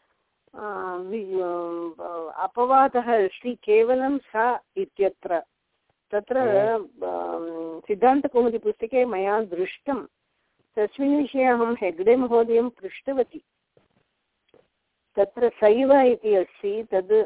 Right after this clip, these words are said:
Speaker 1: आ, युक्तं वा न वा इति। तस्यापि सन्देहः अभवत्। अह-, सः उक्तवान्, अनन्तरम् अहं वि-, किञ्चित्, आ,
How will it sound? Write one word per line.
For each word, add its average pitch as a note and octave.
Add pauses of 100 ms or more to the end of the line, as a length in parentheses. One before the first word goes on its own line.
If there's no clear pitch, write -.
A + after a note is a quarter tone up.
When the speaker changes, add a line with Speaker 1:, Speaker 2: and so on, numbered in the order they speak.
(320)
Speaker 1:
आ, F3+
युक्तं G#3
वा G#3+
न G#3
वा E3+
इति। - (920)
तस्यापि A#3
सन्देहः G#3
अभवत्। F#3
अह-, F#3
सः F3
उक्तवान्, F#3+
अनन्तरम् F#3+
अहं D#3+ (800)
वि-, F3
किञ्चित्, G3
आ, E3